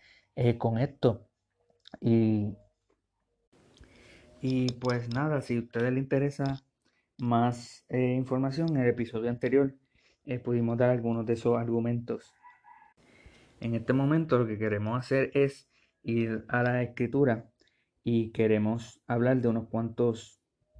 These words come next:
textos bíblicos, Juan tres dieciséis, segunda de Pedro tres nueve y primera de Juan dos dos, que son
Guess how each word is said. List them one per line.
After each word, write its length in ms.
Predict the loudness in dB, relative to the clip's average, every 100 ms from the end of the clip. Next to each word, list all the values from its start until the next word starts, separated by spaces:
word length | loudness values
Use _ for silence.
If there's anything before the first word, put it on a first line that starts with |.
| -20 -20 -20 -20 _ _ _ 0
textos 360 | 0 2 0
bíblicos, 520 | 2 2 0 -2 -4 -2
Juan 300 | -2 -2 -4
tres 160 | -4
dieciséis, 560 | -4 -4 -2 0 0 -2
segunda 300 | -6 -4 -2
de 80 | -2
Pedro 320 | 0 -2 -4
tres 400 | -2 -2 -2 -10 _ -20 -20 -4
nueve 460 | 2 4 8 6 6
y 100 | 0
primera 360 | 0 -2 2 2
de 80 | 2
Juan 420 | 0 0 -2 -8 _ _ _ _ _
dos 400 | -2 2 2 2
dos, 420 | 4 4 2 -8 _ -12 -8
que 80 |
son 380 | -4 -2 -4 -6